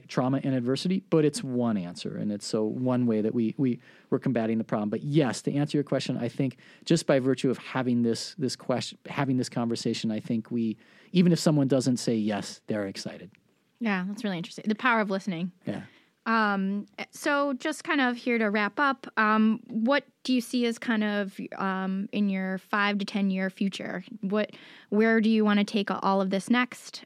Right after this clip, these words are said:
Speaker 2: And what do you see as the next big project you're gonna undertake?
Speaker 1: That's a good question. So we, I continue to kind of put a lot of focus on this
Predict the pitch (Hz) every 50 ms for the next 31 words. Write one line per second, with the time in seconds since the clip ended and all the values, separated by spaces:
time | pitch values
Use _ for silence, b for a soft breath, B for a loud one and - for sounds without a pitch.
0 | - - 190 185 190 190 190 190 190 190 190 190 185 196 - - - 202 196 202
1 | 190 202 202 196 190 - - 202 196 190 185 185 180 180 180 - 185 180 180 180
2 | 180 175 - - - - 185 180 180 - - 175 180 180 175 - 180 185 185 170
3 | 175 165 175 175 - - - - 110 98 - - b b b b b b b b
4 | b _ _ _ _ _ _ _ _ _ _ _ _ _ _ _ - 160 - -
5 | 175 185 185 - 190 175 - - 180 165 - - 185 175 175 170 170 180 170 170
6 | 170 170 175 - - - 160 156 151 - - 175 170 - - 208 214 214 180 143
7 | - - 165 151 175 - 165 143 131 131 139 143 143 - 143 139 - 156 143 -
8 | 143 127 123 120 113 107 - - -